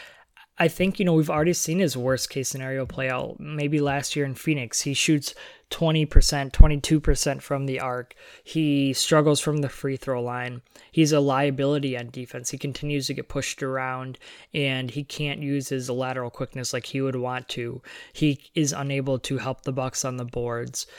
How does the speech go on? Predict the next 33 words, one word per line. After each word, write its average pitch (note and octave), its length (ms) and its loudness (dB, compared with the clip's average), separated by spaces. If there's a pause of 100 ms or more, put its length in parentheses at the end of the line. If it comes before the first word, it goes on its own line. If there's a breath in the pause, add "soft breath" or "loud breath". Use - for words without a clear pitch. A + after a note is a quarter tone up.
(160 loud breath)
I C#3+ 60 -2
think C#3 180 -2
that's C3+ 180 -2
worst C3 280 -4
case C3+ 160 -6
for C3+ 120 -4
him. C#3 120 -4
He C#3+ 60 -2
gets C#3 200 0
buried C#3 320 -2
on C3+ 120 -4
the C3+ 60 -8
depth C3+ 280 -8
chart. B2+ 340 -8
Maybe C3+ 320 -4
Thanasis C3 600 -8
passes C3 420 -6
him C3+ 120 -6
on C3+ 100 -8
the C3 60 -6
depth C#3 280 -2
chart B2 300 -8
for C3 140 -6
some B2+ 220 -4
reason C3 240 -8
if B2+ 140 -10
they C3+ 120 -2
both B2+ 300 -4
end C3 140 -6
up B2+ 80 -10
making B2+ 360 -10
the A#2+ 80 -10
team. B2 380 -12